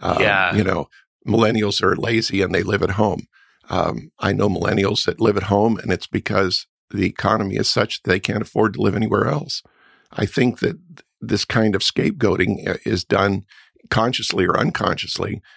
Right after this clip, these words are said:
Speaker 1: as a way to not have to face the situations that really, really need some hard work, uh, across the board, across all of the country. And so rather than really dig in and people all have to carry a load that's gonna hurt,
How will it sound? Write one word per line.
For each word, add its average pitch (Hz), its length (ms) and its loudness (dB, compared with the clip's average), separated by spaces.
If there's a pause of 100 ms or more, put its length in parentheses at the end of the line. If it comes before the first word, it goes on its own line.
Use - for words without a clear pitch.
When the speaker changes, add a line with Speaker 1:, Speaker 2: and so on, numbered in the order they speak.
(280)
Speaker 1:
as 107 200 0
a - 40 -10
way 101 260 2
to 107 120 0
not 98 220 4
have 104 260 -2
to - 80 -8
face 120 360 -2
the - 80 -4
situations 98 760 -2
that 101 220 -4
really, 110 640 2 (240)
really 104 560 0
need 95 260 0
some - 200 -4
hard 101 360 0
work, 98 320 -2 (460)
uh, - 240 0
across 98 400 0
the 113 80 -14
board, 101 280 2
across 90 380 0
all 101 200 2
of - 80 -4
the - 60 -6
country. - 460 -4 (320)
And 95 200 -2
so 95 360 2
rather 101 320 2
than 95 380 -2 (200)
really 104 300 2
dig 98 300 2
in 104 360 -2 (200)
and 98 280 -2
people 110 300 -6
all 107 200 2
have 104 240 -2
to - 60 -8
carry 98 280 2
a 87 80 0
load 92 240 2
that's - 140 -4
gonna 90 200 -2
hurt, 160 360 2